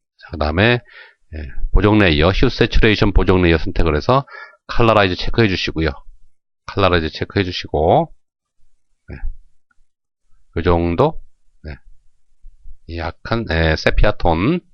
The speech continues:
정도 느낌, 예, 했습니다. 사십 줬네요. 오케이를 합니다. 자, 그 다음에 질감을 좀 주기 위해서 최종적으로, 네,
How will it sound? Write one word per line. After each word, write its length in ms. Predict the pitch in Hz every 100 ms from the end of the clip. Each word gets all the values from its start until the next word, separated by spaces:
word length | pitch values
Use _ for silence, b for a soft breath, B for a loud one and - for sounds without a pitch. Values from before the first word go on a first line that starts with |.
| - _ _ _
정도 260 | - 87 85
느낌, 560 | 87 - 104 80 135 165 - 78
예, 40 |
했습니다. 560 | 71 - - - 80 71
사십 400 | - 98 - -
줬네요. 380 | 87 80 123 - B B B B B B -
오케이를 420 | 92 - 107 117
합니다. 380 | 113 95 78 - - - - _ _ _ _ _ _ _ _ _ - B B B B -
자, 80 |
그 60 | 107
다음에 240 | 113 147
질감을 400 | 139 120 120 127
좀 140 | 123 117
주기 280 | - 104 95
위해서 320 | 82 80 110
최종적으로, 720 | - 123 113 85 80 123 127 - - _ _ _ _ _ _ _ _ _ _
네, 200 | - 80